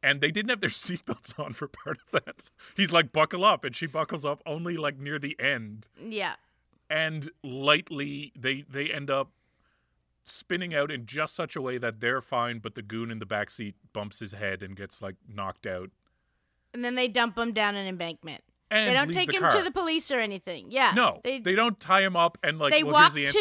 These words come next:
Speaker 1: to our
Speaker 2: Nevada?
Speaker 1: investigation."
Speaker 2: They
Speaker 1: They
Speaker 2: walk to Nevada, as far as we can tell.
Speaker 1: How far away is, where were they? Madison?
Speaker 2: They were in Wisconsin. It's not,
Speaker 1: How
Speaker 2: I
Speaker 1: far
Speaker 2: mean,
Speaker 1: away is
Speaker 2: it's
Speaker 1: Wis-, Wisconsin
Speaker 2: close
Speaker 1: and Nevada?
Speaker 2: state-wise, but it's
Speaker 1: Yeah.
Speaker 2: not a quick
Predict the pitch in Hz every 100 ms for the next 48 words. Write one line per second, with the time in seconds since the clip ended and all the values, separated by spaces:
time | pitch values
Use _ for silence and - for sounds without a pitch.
0 | 330 311 247 254 311 494 587 - - 185
1 | _ _ _ _ _ _ _ _ _ _
2 | - 302 294 285 - 285 254 226 220 190
3 | 180 214 202 196 196 175 - - - _
4 | _ _ _ _ _ _ _ _ _ -
5 | - - _ _ - 180 - 190 170 165
6 | 156 147 - - _ _ - 143 185 113
7 | 98 92 101 127 127 147 131 127 - _
8 | _ _ 226 262 262 247 262 247 240 -
9 | 233 220 202 156 208 - 269 262 233 202
10 | 262 - 131 127 113 117 - 123 - 117
11 | 349 214 107 107 233 180 - - - 285
12 | 370 226 190 180 185 - 185 175 - 233
13 | 226 202 - _ 208 196 - 254